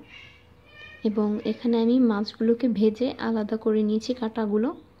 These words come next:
এখানে পে-, পেঁয়াজ নিয়েছি আধা কাপ, ডিম একটি, বিস্কিটের গুঁড়ো নিয়েছি ছয় থেকে সাত চা চামচ, এখানে নিয়েছি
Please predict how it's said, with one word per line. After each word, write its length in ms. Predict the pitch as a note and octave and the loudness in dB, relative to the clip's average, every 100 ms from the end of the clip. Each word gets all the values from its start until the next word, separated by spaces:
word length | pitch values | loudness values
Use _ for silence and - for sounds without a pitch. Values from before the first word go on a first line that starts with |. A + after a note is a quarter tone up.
| - - - - - | -20 -20 -20 -20 -10
এখানে 260 | B3+ A3+ B3 | -6 0 2
পে-, 400 | B3 A#3 A#3 A#3 - | 2 4 4 2 0
পেঁয়াজ 260 | A3+ A3+ A#3+ | 2 2 4
নিয়েছি 320 | A#3+ A#3+ A#3 A#3+ | 2 2 0 -2
আধা 220 | G#3+ A3 | -2 -4
কাপ, 200 | - D4 D#4 - - - | -6 -6 -6 -14 -20 -6
ডিম 300 | A3 G#3+ A#3 D4 - - | 0 4 4 4 -2 -6
একটি, 400 | G#3+ G3+ - - E4+ - - - - - A3+ - | -4 -4 -6 -2 -2 -4 -18 -20 -16 -6 -6 -6
বিস্কিটের 460 | A3 - B3+ B3+ A3+ | -10 -8 -6 -2 0
গুঁড়ো 280 | G#3 G3+ C4 - - - | 2 0 0 -6 -12 -2
নিয়েছি 460 | A3 G#3 A3 - C#4 E4 - - | 0 0 -2 -4 -4 -4 -16 -18
ছয় 280 | - A3 A#3 | -4 -2 -2
থেকে 240 | - A#3 C#4 | -2 -4 -2
সাত 260 | C#4 - A3+ - | -4 -4 -8 -4
চা 120 | G#3+ | -4
চামচ, 400 | G#3 G#3 B3+ F4+ - - - - - - - | -2 -2 -2 -4 -12 -20 -20 -20 -20 -14 -4
এখানে 260 | A3+ B3+ A#3+ | -2 0 2
নিয়েছি 260 | A#3+ A3+ | 2 -2